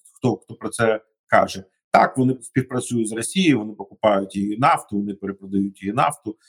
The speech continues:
Це, на жаль, для нас, але це не геополітична гра, це просто take the profit з ситуації, яка зараз сталася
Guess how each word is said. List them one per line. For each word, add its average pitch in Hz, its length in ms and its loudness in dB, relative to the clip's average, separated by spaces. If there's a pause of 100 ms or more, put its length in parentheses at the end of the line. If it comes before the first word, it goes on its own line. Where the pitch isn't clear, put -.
(140)
Це, 110 400 0
на 107 160 -2
жаль, 113 240 2 (100)
для 120 80 -4
нас, 131 380 -2 (320)
але 131 220 4
це 147 160 -2
не 135 160 2
геополітична 131 1160 0
гра, 110 420 4
це 104 340 -4 (340)
просто 131 300 0
take 127 320 0
the - 120 -8
profit 147 420 2 (180)
з 104 320 -2
ситуації, 120 600 0
яка 107 200 0
зараз 104 420 0
сталася 101 720 0